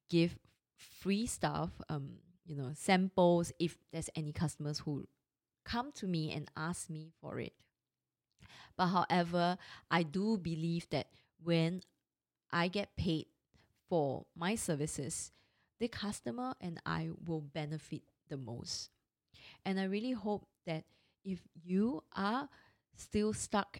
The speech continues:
at giving free workshops, giving free services, and, you know, your customers are not paying you, uh, for what you deserve, you should really consider putting a value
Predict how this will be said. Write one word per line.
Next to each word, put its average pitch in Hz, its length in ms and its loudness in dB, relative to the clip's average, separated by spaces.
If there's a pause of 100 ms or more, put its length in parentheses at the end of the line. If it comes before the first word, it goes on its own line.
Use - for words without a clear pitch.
at - 220 -4
giving 160 320 -8
free 262 420 -2
workshops, 233 760 -2
giving 160 260 -8
free 269 340 -4
services, 233 800 -4
and, 180 340 -2 (380)
you 180 80 -12
know, 180 80 -4
your 170 160 -2
customers 220 640 -4
are 156 80 -6
not 185 160 -6 (100)
paying 208 480 -2
you, 226 320 0 (880)
uh, 165 120 -6 (120)
for 175 120 0
what 185 180 0
you 180 80 0
deserve, 175 560 2 (460)
you 233 100 -10
should 196 280 -6
really 202 320 2
consider 175 840 -2 (340)
putting 214 320 -6
a 170 100 0
value 165 720 2